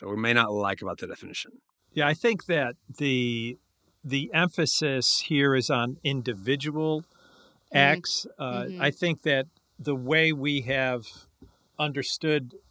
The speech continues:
Speaker 2: sin in the evangelical tradition is that sin is located in the individual person.
Speaker 3: Mm-hmm.
Speaker 2: And individual persons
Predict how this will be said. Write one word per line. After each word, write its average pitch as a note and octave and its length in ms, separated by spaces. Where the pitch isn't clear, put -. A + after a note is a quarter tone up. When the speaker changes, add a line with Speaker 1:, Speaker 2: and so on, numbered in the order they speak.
Speaker 2:
sin D#3 540
in C3 600
the C#3+ 220
evangelical C#3 640
tradition A#2+ 760
is B2+ 340
that C3 280
sin D#3+ 440
is C3+ 200
located C#3+ 840
in C3+ 480
the B2 300
individual A#2+ 800
person. - 480
Speaker 3:
Mm-hmm. F#3 340
Speaker 2:
And A#2+ 200
individual C#3+ 760
persons C3 840